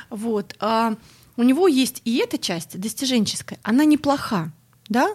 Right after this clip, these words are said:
И какая-то другая часть, и много разных частей. А у нарцисса есть только одна. Он может быть только в идеале, потому что это вот такой маленький пятачок, за который, когда он заступает, например, он пришел, а он там, у него потный нос, хопа, все ужасно, я ужасный человек. Да? Ну,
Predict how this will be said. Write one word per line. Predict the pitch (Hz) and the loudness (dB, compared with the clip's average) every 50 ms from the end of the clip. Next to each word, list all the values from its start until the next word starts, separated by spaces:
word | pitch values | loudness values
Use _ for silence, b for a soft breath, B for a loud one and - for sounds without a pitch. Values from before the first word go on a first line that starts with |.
| B B B B B B B | B B B B B B B
И | 233 | -4
какая-то | 226 269 269 - 370 370 - - | -2 -2 0 2 0 0 0 0
другая | 254 226 254 277 262 294 277 247 220 | -2 -2 -2 0 2 2 2 2 0
часть, | - - 185 160 - - - | -2 -4 -4 -4 -4 -4 -2
и | 226 | 0
много | 247 285 330 277 285 | 0 2 2 0 0
разных | 269 254 240 190 196 - - | 0 0 -2 -2 -4 -6 -6
частей. | - - - - - - - | -10 -10 -10 -12 -14 -10 -4
А | 185 | -2
у | 220 | 0
нарцисса | 240 262 262 - 453 427 - 254 | 0 0 0 -2 -2 -2 0 -2
есть | 233 - | -4 -4
только | - 247 - 226 214 | -4 -4 -2 0 0
одна. | 196 185 202 196 165 156 - - _ _ _ _ _ - _ | 0 0 -2 -2 -2 -2 -4 -10 _ _ _ _ _ -10 _
Он | - 233 254 | 0 2 4
может | 262 277 233 | 4 4 2
быть | 226 240 - | -2 -2 -4
только | 294 277 - 254 | -4 -2 -2 0
в | 208 240 | 0 0
идеале, | 202 196 247 226 202 190 170 185 - | 2 2 2 2 2 2 0 -2 -4
потому | - - - 226 262 254 | -4 -2 0 2 2 2
что | - - 240 233 B B B B B B | 2 0 -2 -2 B B B B B B
это | - 240 254 247 | -4 -4 -2 -2
вот | 247 - | -2 -2
такой | 277 269 277 262 | 0 0 2 2
маленький | 262 285 285 254 240 240 - | 4 4 4 2 0 -2 -4
пятачок, | - - 254 - 285 - - - 494 466 - | -8 -4 -2 0 0 0 2 2 2 2 0
за | 285 247 | -2 -4
который, | 262 - 262 - 262 254 | -4 -4 -6 -6 -6 -4
когда | 240 - 262 240 233 285 254 | -2 -2 -2 0 2 2 2
он | 247 233 220 | 2 2 0
заступает, | 208 226 - - 269 - - 427 427 330 - - | -2 -4 -6 -10 -6 -2 0 0 0 0 -2 -4
например, | 240 233 - 226 240 240 220 220 | -8 -8 -8 -6 -6 -6 -6 -6
он | 226 233 | -8 -10
пришел, | 240 - - - 381 415 427 415 B B B B B B | -8 -8 -6 -4 -2 -2 -4 -4 B B B B B B
а | - 226 | -10 -6
он | 233 285 311 | -6 -4 -4
там, | 302 262 233 240 | -4 -6 -6 -4
у | |
него | 233 240 226 247 | -4 -6 -6 -8
потный | 247 - 285 302 262 262 254 | -10 -12 -10 -6 -4 -2 -2
нос, | 233 220 196 190 185 - - | -2 -2 -4 -6 -8 -10 -14
хопа, | - - - 302 302 - 214 | -10 -6 -6 -6 -4 -6 -8
все | - - - 233 226 | -8 -8 -6 -4 -4
ужасно, | 202 220 208 226 226 - - 208 | -4 -2 -2 -2 -2 -2 -4 -4
я | 202 226 226 | -4 -4 -4
ужасный | 226 196 220 226 - - 208 | -2 -4 -6 -6 -6 -10 -10
человек. | - - 214 196 190 175 180 160 151 156 - B B B B B B B B | -10 -10 -10 -8 -8 -8 -8 -10 -12 -12 -16 B B B B B B B B
Да? | - 269 349 392 302 | -2 -2 0 0 0
Ну, | 262 302 254 - | -4 -6 -6 -8